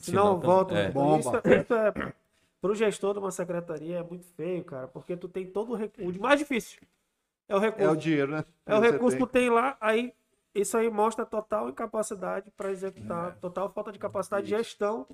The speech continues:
Speaker 3: E
Speaker 2: E
Speaker 3: boa
Speaker 2: aí
Speaker 3: vontade. É, é porque, assim, o que, que eu observei? É, como eu falei no início, existia uma má vontade que desse certo de algumas pessoas. O Marcelo, eu tenho, eu, assim, não foi, não é culpa do Marcelo, não foi culpa dele.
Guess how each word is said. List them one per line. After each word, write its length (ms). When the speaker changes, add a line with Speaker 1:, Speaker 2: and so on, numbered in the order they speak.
Speaker 3:
E 100
Speaker 2:
E 20
Speaker 3:
boa 160
Speaker 2:
aí 60
Speaker 3:
vontade. 380
É, 280
é 40
porque, 280
assim, 360
o 80
que, 140
que 100
eu 80
observei? 580
É, 840
como 200
eu 40
falei 300
no 80
início, 400
existia 380
uma 120
má 140
vontade 760
que 120
desse 300
certo 440
de 80
algumas 280
pessoas. 560
O 60
Marcelo, 560
eu 120
tenho, 260
eu, 220
assim, 320
não 220
foi, 300
não 120
é 80
culpa 380
do 100
Marcelo, 360
não 100
foi 140
culpa 240
dele. 240